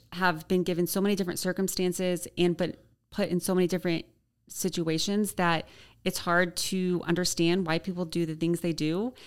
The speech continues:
And if you can remember that box of life, it is helpful in, in leadership and managing people.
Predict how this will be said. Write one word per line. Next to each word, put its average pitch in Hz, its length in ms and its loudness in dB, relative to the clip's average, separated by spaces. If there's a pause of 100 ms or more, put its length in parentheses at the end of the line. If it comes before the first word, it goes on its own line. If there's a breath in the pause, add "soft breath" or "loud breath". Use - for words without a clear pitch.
(220 loud breath)
And 190 140 4
if 180 100 -4
you 190 80 -2
can 208 180 0
remember 190 540 2 (100)
that 160 160 -2
box - 280 -6
of 165 80 -8
life, 165 440 -4 (260)
it 185 200 -2 (580)
is 190 160 0
helpful 170 560 -2
in, 180 260 2 (140)
in 214 180 4
leadership 180 600 4
and 170 380 2
managing 170 400 2
people. 160 480 -6